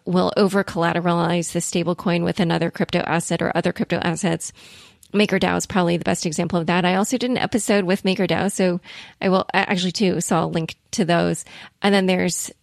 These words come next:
the Señor Shares model where they use, um, incentives to keep the price of the coin stable.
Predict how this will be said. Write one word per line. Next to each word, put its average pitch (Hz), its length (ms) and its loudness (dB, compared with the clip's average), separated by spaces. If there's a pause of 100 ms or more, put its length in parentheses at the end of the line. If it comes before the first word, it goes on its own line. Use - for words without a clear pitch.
the 190 380 0
Señor 185 500 2
Shares 175 500 0
model 170 360 0
where 175 320 0 (400)
they 202 100 2
use, 175 540 2 (100)
um, 175 320 0
incentives 180 560 0
to 170 240 0 (360)
keep - 200 0
the 190 100 -2
price 185 320 0
of 180 40 -4
the 185 80 -2
coin 185 240 0
stable. 180 420 0